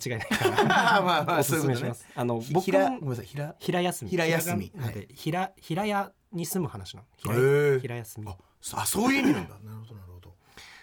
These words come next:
Speaker 1: 僕の友達が
Speaker 2: うん。
Speaker 1: 心臓さんのアシスタントなんですよ。
Speaker 2: うん。お、そうなの？
Speaker 1: うん。
Speaker 2: すごいね。
Speaker 1: うん。
Speaker 2: うん。
Speaker 1: で、やってて。だからその辺の話も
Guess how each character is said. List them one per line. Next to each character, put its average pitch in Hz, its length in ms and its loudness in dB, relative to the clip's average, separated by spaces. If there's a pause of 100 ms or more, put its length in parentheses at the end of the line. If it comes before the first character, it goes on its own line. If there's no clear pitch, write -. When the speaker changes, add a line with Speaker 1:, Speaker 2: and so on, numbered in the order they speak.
(140)
Speaker 1:
僕 131 200 -4
の 151 120 0
友 143 180 -2
達 131 220 -4
が 120 240 -2
Speaker 2:
う - 20 -14
ん。 107 140 -14 (100)
Speaker 1:
心 123 240 -2
臓 113 100 -6
さ 110 120 -6
ん 101 40 -4
の 98 80 -6
ア 98 60 -10
シ 110 140 -8
ス - 60 -12
タ 98 100 -10
ン 95 40 -10
ト 92 80 -14
な 85 60 -16
ん 95 60 -20
で - 60 -20
す - 80 -20
よ。 - 100 -20
Speaker 2:
う - 40 -10
ん。 160 360 -6
お、 135 180 -6
そ - 260 0
う 403 40 6
な - 120 2
の？ - 40 -4
Speaker 1:
う 135 60 2
ん。 101 180 -2 (180)
Speaker 2:
す - 140 -12
ご 139 180 -8
い - 20 -12
ね。 87 160 -18
Speaker 1:
う 120 40 -4
ん。 98 460 -10 (260)
Speaker 2:
う 165 40 -12
ん。 - 20 -6
Speaker 1:
で、 147 180 -4 (680)
や 104 140 -10
っ - 20 -18
て - 160 -18
て。 - 160 -20 (100)
だ 113 100 -12
か 98 80 -10
ら 92 60 -12
そ - 140 -12
の 110 80 -8
辺 120 160 -10
の 117 80 -10
話 117 240 -10
も 107 100 -10